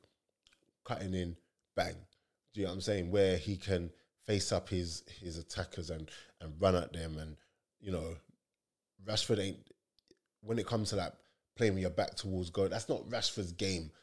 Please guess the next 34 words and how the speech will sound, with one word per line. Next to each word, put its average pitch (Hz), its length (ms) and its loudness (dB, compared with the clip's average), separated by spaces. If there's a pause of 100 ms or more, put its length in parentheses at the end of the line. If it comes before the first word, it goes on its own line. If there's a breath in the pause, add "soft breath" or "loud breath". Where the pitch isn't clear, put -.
(240 soft breath)
Do 98 80 -8
you 104 60 0
get 85 40 0
what 76 40 -6
I'm 98 40 -8
saying? 95 240 0
Rashford's 107 280 -2
better 90 220 4
at 87 160 -6
just 95 220 -4
running 101 300 2
in 95 80 -2
behind 87 500 -2
and, 80 220 -8 (320 soft breath)
and, 87 240 -6
and 90 160 -4
all 95 160 -4
of 90 80 -2
those 87 200 -6
things. 85 220 -4
So 92 300 4 (600)
he's 110 200 0
not 131 140 4
a 92 40 0
striker. 90 580 0 (580 soft breath)
Um, 90 440 -4 (1000)
and 98 100 -4
I 92 60 -2
think 117 280 0
if 92 140 -6
they 113 160 6
were 110 160 6
to 98 160 -2
go 98 260 4